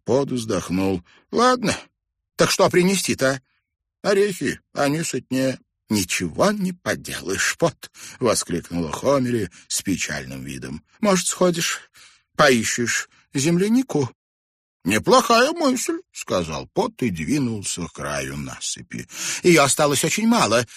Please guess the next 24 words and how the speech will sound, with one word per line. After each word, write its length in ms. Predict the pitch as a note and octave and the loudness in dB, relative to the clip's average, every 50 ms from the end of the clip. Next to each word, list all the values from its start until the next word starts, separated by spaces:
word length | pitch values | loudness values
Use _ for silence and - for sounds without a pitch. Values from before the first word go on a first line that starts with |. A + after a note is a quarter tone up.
| - _ | -20 _
Кто-то 280 | - - E3 D3 A3+ - | -2 0 0 0 2 2
почистил. 760 | B3+ B3 - - - G3+ A3 A#3+ - - - A3 D#3+ C3 - - - - - | 0 0 0 0 0 2 2 2 2 2 4 4 4 2 0 -6 -14 -6 -2
Наверное, 380 | E3+ C3+ C#3 D#3+ D#3+ E3+ E3 | 2 4 4 4 4 2 2
птицы. 460 | - - B3 C#4+ C4+ - - E3 A#2 - _ _ _ _ _ _ | 2 4 4 4 4 4 2 0 0 -2 _ _ _ _ _ _
Или 160 | - D3+ F3 | 2 4 6
этот 340 | D#3 B2 C#3 - B3 B3 - | 6 6 6 4 2 2 2
спиллер». 800 | - - - - - C#4+ B3 F#3+ E3+ G3+ A3 A3 A3 G#3+ F#3+ F3+ _ _ _ _ | 0 0 0 2 4 4 6 6 6 4 4 4 4 4 2 -2 _ _ _ _
«Тише!» 380 | - C#3 C3+ - D3+ D3+ B2+ - - _ _ _ | 0 0 2 2 4 2 2 2 -2 _ _ _
предостерегающе 1040 | - - F2 E2 F2+ - - - F2 E2+ F2 F2 F#2 F#2 E2+ E2 D#2 - - - - - | -8 -6 -6 -4 -6 -6 -6 -6 -4 -4 -2 -2 -2 -2 -2 -2 -4 -4 -4 -6 -6 -4
поднял 400 | F#2 F2 D#2+ D#2 D#2+ D#2+ D#2+ E2 | -6 -6 -4 -4 -6 -6 -6 -6
руку 320 | E2+ D#2+ - - - - _ | -8 -10 -10 -14 -16 -14 _
Пот, 280 | - C3+ C3 B2 - - E2+ | -4 -4 -4 -4 -6 -6 -4
неподвижно, 840 | E2+ F2 D#2+ - D#2 D2+ C#2+ C2 C#2+ F#2+ G#2 F#2 E2+ E2 D#2+ D2+ | -4 -4 -4 -6 -8 -12 -8 -6 -4 -4 -4 -4 -6 -6 -8 -10
как 220 | D2 D2+ D2+ - - | -10 -12 -12 -8 -8
статуя, 580 | - - - D2+ E2+ F2 - - D#2+ D#2+ D#2 | -8 -8 -6 -8 -10 -10 -8 -8 -6 -6 -6
застыв 680 | D2+ D2 D2 C#2+ - - - - - G2 G2+ E2+ - - | -6 -6 -6 -6 -6 -6 -6 -6 -4 -4 -4 -4 -4 -4
на 160 | D#2+ E2 D#2+ | -4 -4 -4
пороге 380 | D2+ - D#2+ F2 E2+ D#2 D2 C#2+ | -6 -6 -6 -4 -4 -6 -8 -10
пещеры 720 | - D2 C2+ - - - - E2+ F#2+ F#2 F2+ F2 E2 - - - - - - | -10 -8 -6 -6 -4 -2 -2 0 0 2 2 0 -2 -4 -8 -14 -20 -12 -4
и 100 | - E2+ | 0 2
устремив 640 | F2+ F2 E2 - - - E2 E2 D2+ D#2 F#2 G2+ F#2 | 2 2 2 0 -2 -2 -2 0 0 2 2 2 2
взгляд 640 | E2+ D#2+ D#2+ D2 C#2+ C2+ C#2+ D2 C2+ C#2 D#2+ F2 - | 0 -2 -2 -4 -6 -6 -6 -4 -4 -4 -4 -6 -8
куда-то 580 | - - C#3 C#3 B2 - - - - - F#2 G#2 | -6 -6 -4 -4 -2 -4 -6 -6 -4 -4 0 2
влево. 480 | G2+ F#2 F2+ D2+ C#2 C2+ C2 B1 - | 2 2 2 0 -2 -4 -6 -8 -8